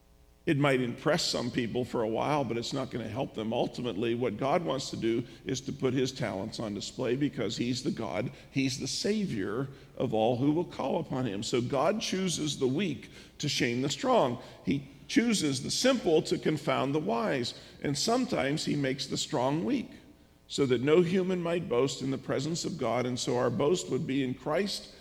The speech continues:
as our righteousness, our strength, our provider, and our security. And you know, when I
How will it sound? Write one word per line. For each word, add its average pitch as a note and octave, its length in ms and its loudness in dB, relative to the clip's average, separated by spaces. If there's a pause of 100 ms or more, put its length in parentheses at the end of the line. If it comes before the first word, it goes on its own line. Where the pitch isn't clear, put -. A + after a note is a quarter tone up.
(240)
as B2 180 -2
our A2+ 120 2
righteousness, D#3 680 0
our - 160 -6
strength, D3 440 -4
our A2+ 120 -4
provider, A#2 680 -4
and - 180 -8
our G#2+ 120 -6
security. - 600 -10 (2250)
And C#3 120 0
you D3+ 80 4
know, D3+ 140 6
when C#3+ 160 2
I D3+ 220 0